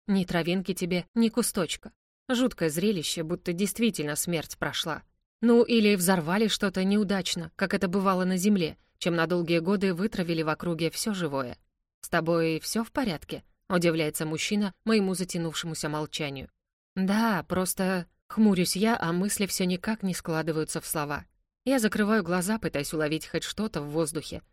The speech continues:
но порыв ветра из пустоши приносит с собой лишь клубы пыли. А что здесь произошло? «Ну вот,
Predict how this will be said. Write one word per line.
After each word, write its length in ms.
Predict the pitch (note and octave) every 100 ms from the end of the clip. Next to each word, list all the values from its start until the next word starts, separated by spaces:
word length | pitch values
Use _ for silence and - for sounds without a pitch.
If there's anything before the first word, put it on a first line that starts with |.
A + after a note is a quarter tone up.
| -
но 220 | F3 D#3+
порыв 340 | E3 E3 D#3+
ветра 380 | D#3 F3 G#3+ G#3
из 100 | F#3
пустоши 540 | - G3 - F3+ E3+ -
приносит 480 | - A3 F3+ F3+ F#3
с 40 | -
собой 260 | F3+ F3+
лишь 180 | E3 E3
клубы 340 | - D#3 D3+
пыли. 360 | D3+ C#3+ C#3+ C#3+ _ _ _
А 240 | E3+ D#3+ D#3
что 260 | - G#3+
здесь 300 | A3 G#3+ G3+
произошло? 640 | - G#3+ G3 G3+ - D#3 - _ _ _ _ _ _
«Ну 160 | C4 D4+
вот, 300 | F#3+ E3+ -